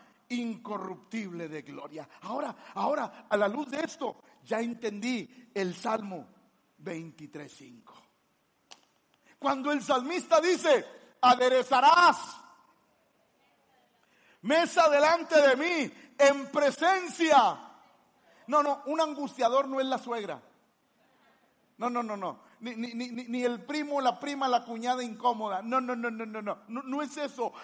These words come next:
Angustiadores es aquello que viene y te produce una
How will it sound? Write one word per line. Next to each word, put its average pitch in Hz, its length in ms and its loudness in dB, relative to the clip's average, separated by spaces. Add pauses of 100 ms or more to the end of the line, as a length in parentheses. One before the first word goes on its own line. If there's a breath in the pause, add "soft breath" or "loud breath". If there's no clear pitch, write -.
Angustiadores 269 1040 4 (220 loud breath)
es 285 220 0
aquello 302 480 -2
que 269 120 -6
viene 294 300 -4
y 277 40 -8
te 277 140 0
produce 262 500 -4
una 277 580 4